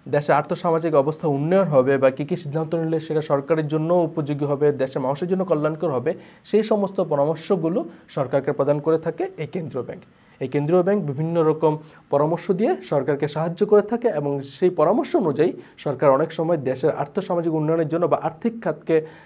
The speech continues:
স্থিতিশীল রাখার জন্য ওই ধরনের পদক্ষেপগুলো গ্রহণ করে থাকে এবং সেগুলোকে বাস্তবায়িত করার চেষ্টা করে।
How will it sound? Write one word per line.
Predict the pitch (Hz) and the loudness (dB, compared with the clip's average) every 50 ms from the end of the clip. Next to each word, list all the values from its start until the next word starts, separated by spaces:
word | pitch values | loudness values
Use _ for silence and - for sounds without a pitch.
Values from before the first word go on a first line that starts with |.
| - _ _ | -20 _ _
স্থিতিশীল | - - - 254 254 302 - - 349 262 | -14 -6 -4 -4 -4 0 4 4 4 4
রাখার | 165 139 139 - 131 123 | 4 0 0 0 -2 0
জন্য | 123 147 170 208 208 - | 0 0 0 0 0 2
ওই | 151 139 | 0 0
ধরনের | 127 143 139 135 139 139 | 0 0 -2 -2 -2 -2
পদক্ষেপগুলো | 143 135 117 139 139 - 156 127 127 156 175 170 | -2 -4 -4 -6 -4 -4 -4 -2 -2 -2 -2 0
গ্রহণ | 131 123 135 135 135 | 0 0 0 -2 -2
করে | 127 139 160 | 0 -2 -2
থাকে | 151 214 214 208 | -2 0 0 0
এবং | 165 151 | 0 0
সেগুলোকে | - 139 131 135 151 214 214 | -2 -2 -2 -2 2 2 2
বাস্তবায়িত | 185 139 131 - - 160 131 127 123 123 | 2 0 -6 -4 -4 -2 -2 -2 -2 -2
করার | 120 - 120 120 120 | -4 -2 -2 -2 -4
চেষ্টা | - - - 127 | -8 -8 -8 -8
করে। | 120 - 110 98 | -6 -6 -8 -8